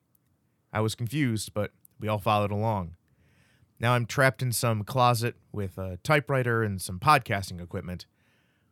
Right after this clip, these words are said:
Haven't seen Jafar in over a day. Chris we lost about forty-five minutes after entering the building. But hopefully I'll be able to get in touch with him.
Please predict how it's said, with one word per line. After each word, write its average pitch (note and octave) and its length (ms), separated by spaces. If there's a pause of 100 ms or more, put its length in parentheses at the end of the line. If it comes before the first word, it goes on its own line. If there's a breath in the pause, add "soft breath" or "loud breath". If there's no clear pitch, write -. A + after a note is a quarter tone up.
(460)
Haven't C#3+ 240
seen C#3+ 180
Jafar A#2+ 400
in G#2 240 (200)
over G2+ 280
a F#2 60
day. F#2 440 (600)
Chris F#3 300
we B2+ 120
lost A#2+ 280
about G2+ 220
forty-five A#2+ 520
minutes G#2 300
after G2 300
entering F2+ 300
the E2+ 80
building. D#2+ 400 (1000)
But - 220 (380)
hopefully B2+ 560 (120)
I'll A2 80
be G#2+ 140
able A2 140
to G#2+ 40
get A2 140
in G#2+ 40
touch G#2+ 280
with F#2+ 100
him. E2+ 200